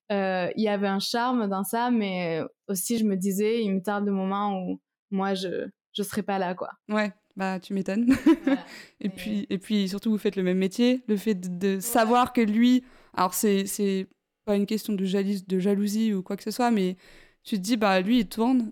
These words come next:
Speaker 2: et moi en fait, euh, je suis à la maison.
Speaker 1: Ouais, t'envies un peu forcément.
Speaker 2: Voilà, c'est, voilà, c'est
Speaker 1: Ouais.
Speaker 2: plutôt, ouais.
Speaker 1: Ouais, mais je me souviens plus trop l'état d'esprit dans lequel j'étais, c'était quand même plus romantique. Cette chanson, elle est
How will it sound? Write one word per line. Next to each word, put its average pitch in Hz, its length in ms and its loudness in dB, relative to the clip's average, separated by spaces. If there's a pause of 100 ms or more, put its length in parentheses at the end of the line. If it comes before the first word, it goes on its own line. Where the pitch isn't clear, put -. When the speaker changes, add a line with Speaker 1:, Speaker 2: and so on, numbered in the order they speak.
Speaker 2:
et 190 300 0
moi 190 180 0
en 214 60 -2
fait, 220 280 -6
euh, 185 240 -2
je 185 60 -8
suis - 160 -4
à 185 60 0
la 185 80 0
maison. 196 420 2
Speaker 1:
Ouais, 233 320 -2 (260)
t'envies 247 400 2
un 220 140 2
peu 226 140 -2
forcément. 214 520 0
Speaker 2:
Voilà, 226 340 4
c'est, 220 240 -8
voilà, 196 280 -6
c'est - 140 -12
Speaker 1:
Ouais. 196 80 -10
Speaker 2:
plutôt, 202 260 0
ouais. 185 140 2 (180)
Speaker 1:
Ouais, 208 220 -2 (400)
mais 220 640 0 (100)
je 214 140 -2
me 240 60 2
souviens 254 320 0
plus 302 260 -2
trop 294 560 -2 (220)
l'état 254 440 0
d'esprit 254 400 -2
dans 247 100 2
lequel 233 200 0
j'étais, 240 260 0
c'était 262 220 -4
quand 233 120 0
même 247 140 0
plus 285 160 0
romantique. 247 640 0
Cette 233 200 -2
chanson, 226 280 -2
elle 233 160 0
est 196 200 -2